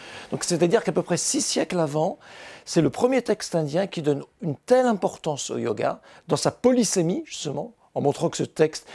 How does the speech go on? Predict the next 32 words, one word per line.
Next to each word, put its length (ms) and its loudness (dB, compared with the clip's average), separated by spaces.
que 80 2
le 80 6
mot 200 6
yoga 220 4
signifie 380 -2
à 60 4
la 40 -2
fois 280 -2
ascèse, 680 -2
détachement, 800 -2
voie, 640 2
discipline, 960 -6
pratique. 920 -6
Et 280 4
c'est 140 -2
probablement 540 4
aussi 220 0
ce 140 0
texte 480 0
qui 180 2
a, 360 2
euh, 440 4
montré 460 4
aux 280 2
Indiens 260 0
qu'il 220 -4
y 60 6
avait 240 4
là 180 4
une 140 0
voie 260 4
authentique 640 -4